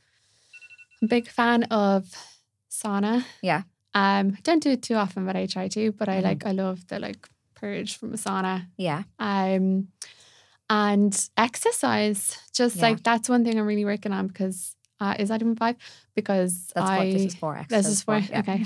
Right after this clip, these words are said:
Speaker 2: <laughs>
Speaker 1: Um, just with all the weight loss that I
Speaker 2: Yeah.
Speaker 1: didn't obviously want to happen,
Speaker 2: Yeah.
Speaker 1: um, I'm trying to build myself back up, and I just want, like, healthy, strong body. So
Speaker 2: Mm-hmm.
Speaker 1: exercise as well, I think even from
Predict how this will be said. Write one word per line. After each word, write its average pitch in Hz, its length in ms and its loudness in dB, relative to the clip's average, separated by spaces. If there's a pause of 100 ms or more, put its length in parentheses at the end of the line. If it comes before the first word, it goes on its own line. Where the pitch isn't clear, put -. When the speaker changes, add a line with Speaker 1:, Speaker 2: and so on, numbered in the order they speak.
Speaker 2:
<laughs> 208 460 6
Speaker 1:
Um, 202 340 6 (760)
just - 680 0 (320)
with 220 220 2
all 220 160 2
the 214 120 4
weight 208 240 2
loss 190 480 0
that 196 140 -2
I 185 120 0
Speaker 2:
Yeah. 208 40 0
Speaker 1:
didn't 202 400 -2 (320)
obviously 208 280 -4
want 208 200 2
to 202 80 -4
happen, 220 460 2
Speaker 2:
Yeah. 196 320 4
Speaker 1:
um, 190 280 0 (140)
I'm 214 80 2
trying 202 160 2
to 196 60 2
build 196 180 2
myself 190 460 -2
back 180 240 -4
up, 208 260 -2
and 185 160 -2
I 185 100 -2
just 180 160 -4
want, - 120 -12
like, - 260 -16
healthy, 196 300 -4
strong 196 360 -2
body. 202 360 -2
So - 180 -6
Speaker 2:
Mm-hmm. 175 240 0 (460)
Speaker 1:
exercise 226 680 2
as 202 120 -2
well, 202 200 2
I 190 100 0
think 190 300 -2
even 196 340 0
from 190 540 -6